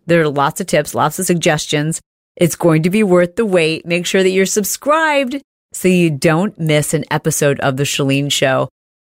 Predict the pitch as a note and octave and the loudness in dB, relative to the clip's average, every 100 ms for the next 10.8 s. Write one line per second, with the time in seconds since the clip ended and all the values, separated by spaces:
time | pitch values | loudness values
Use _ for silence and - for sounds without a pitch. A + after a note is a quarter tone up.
0 | - E3+ F3 - D#4 A3 G#3+ F#3+ F3+ F3 | -4 -4 -2 -2 0 0 -2 -4 -2 -2
1 | - F3+ A3+ - F3+ F#3 F3+ - D3+ D#3 | -4 -2 -2 0 0 0 0 -4 -2 0
2 | D#3 D3 C#3+ C#3+ D3+ F3+ G#3 E3+ D#3 D3 | 0 -2 2 2 4 4 2 2 0 0
3 | D3 - D3 - C4 E4 A3+ D#3+ D#3 D3 | -2 0 -4 0 2 4 4 2 0 0
4 | D3 D3 - D#3+ D#3 - D3 D3 D#3+ - | 0 -2 -2 0 0 0 0 0 -2 -2
5 | D#3 F#2 - D3 A3+ - _ _ _ _ | 0 0 0 0 0 -4 _ _ _ _
6 | C#3 F3+ - G#3+ A#3 B3 - F3+ D3 C#3 | 2 2 2 0 0 -2 0 -2 0 -2
7 | D#3+ - D#3 D#3+ C#3 C#3+ - C3 D3 D3 | -4 -6 -4 -2 0 -2 -4 -6 -2 -4
8 | C#3+ - D3+ D3 G3+ D#3+ C#3 - C#3 C3 | -4 -4 -2 -2 -2 -2 -4 -4 -4 -2
9 | C3 D3 D#3 - - - C#3 C#3+ D3 D3 | 0 0 -2 -6 -18 -8 -2 0 2 0
10 | - C#3 C3+ C#3+ D3 F3 F#3 G3 | -2 -4 -2 -4 -2 0 0 0